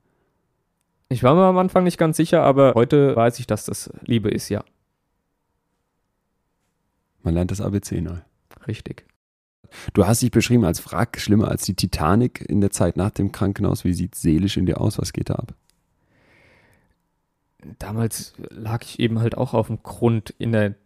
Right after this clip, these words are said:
Speaker 1: schwarzen Unendlichkeit, in einer Kälte, unter Druck.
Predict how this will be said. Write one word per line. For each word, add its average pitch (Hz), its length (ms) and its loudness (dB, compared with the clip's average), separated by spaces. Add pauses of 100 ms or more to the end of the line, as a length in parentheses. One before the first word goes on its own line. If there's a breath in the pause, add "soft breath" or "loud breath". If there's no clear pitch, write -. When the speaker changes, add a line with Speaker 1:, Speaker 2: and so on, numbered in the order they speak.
Speaker 1:
schwarzen 113 720 -2 (680 soft breath)
Unendlichkeit, 123 920 4
in 123 160 -4
einer 110 220 2
Kälte, 120 560 2
unter 120 220 0
Druck. - 520 2